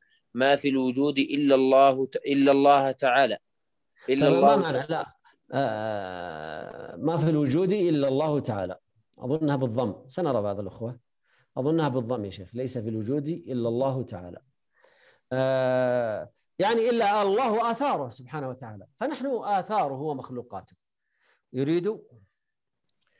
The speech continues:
Speaker 1: يريد آثاره والدلالة عليه في العالم.
Speaker 2: اللي بعدها.
Speaker 1: الرابع عشر إطلاق اسم اللازم على الملزوم، كإطلاق المس على الجماع.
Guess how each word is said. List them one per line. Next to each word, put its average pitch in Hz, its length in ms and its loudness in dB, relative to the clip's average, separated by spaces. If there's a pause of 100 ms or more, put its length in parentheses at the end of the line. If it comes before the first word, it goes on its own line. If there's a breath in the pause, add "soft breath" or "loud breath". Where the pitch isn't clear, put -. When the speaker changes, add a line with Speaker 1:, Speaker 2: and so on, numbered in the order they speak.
(320)
Speaker 1:
يريد 135 300 6
آثاره 131 600 6 (320)
والدلالة 131 640 2
عليه 131 600 0
في 131 120 -8
العالم. 120 440 2 (1120)
Speaker 2:
اللي 113 120 0
بعدها. 120 360 -2 (920)
Speaker 1:
الرابع 135 480 2
عشر 147 260 -4 (380)
إطلاق 143 400 2
اسم 139 340 0
اللازم 135 560 2
على 135 240 4
الملزوم، 127 800 2 (320)
كإطلاق 131 600 6
المس 135 440 0
على 131 220 6
الجماع. 123 440 0